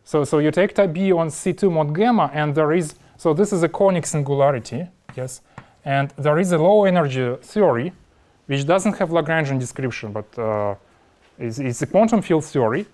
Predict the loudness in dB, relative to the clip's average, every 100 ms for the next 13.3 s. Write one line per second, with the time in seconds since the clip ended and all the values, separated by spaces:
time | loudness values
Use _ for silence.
0 | -10 -6 -2 -2 0 0 2 0 0 -4
1 | -6 -10 -8 -8 -4 -2 -2 -6 -16 _
2 | _ _ -10 -2 0 0 -2 _ -16 -8
3 | -2 0 -2 -4 -4 -4 -2 0 0 -2
4 | -4 -4 -6 -6 -4 -4 -4 -2 -2 -4
5 | -10 _ -8 -4 -4 -2 0 0 -2 -4
6 | -4 -4 -4 -2 -4 -4 -6 -6 -8 -12
7 | -8 -8 -6 -8 -8 _ _ _ _ -8
8 | -2 0 0 -2 -2 -4 -6 -2 0 2
9 | -2 -8 _ _ -12 -10 -8 -2 -2 -2
10 | -4 -4 -4 -6 -6 -8 -4 -4 -2 -4
11 | -6 -8 -4 -4 -4 -6 -10 -10 -10 -12
12 | _ -20 _ _ _ -10 -6 -4 -4 -4
13 | -6 -8 -12